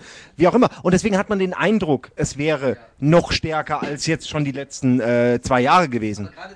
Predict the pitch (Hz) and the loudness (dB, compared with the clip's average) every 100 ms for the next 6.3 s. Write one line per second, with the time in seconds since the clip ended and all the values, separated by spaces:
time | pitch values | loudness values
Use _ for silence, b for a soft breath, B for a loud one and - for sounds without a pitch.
0 | - - 220 190 196 180 - - 220 - | -20 -20 -20 -20 -20 -20 -18 -18 -18 -20
1 | - - - - - 57 - - _ - | -20 -20 -12 -10 -8 -12 -16 -20 _ -12
2 | - - - - - - - - - - | -12 -18 -16 -14 -14 -16 -16 -18 -18 -20
3 | - - _ _ _ - - 175 - - | -20 -20 _ _ _ -20 -18 -18 -16 -16
4 | 180 190 - 185 - 185 180 180 175 180 | -16 -16 -18 -18 -20 -20 _ _ _ -20
5 | 180 _ 175 156 175 _ 180 143 151 160 | -20 _ _ -20 -20 _ _ _ _ _
6 | 160 165 170 | _ _ -20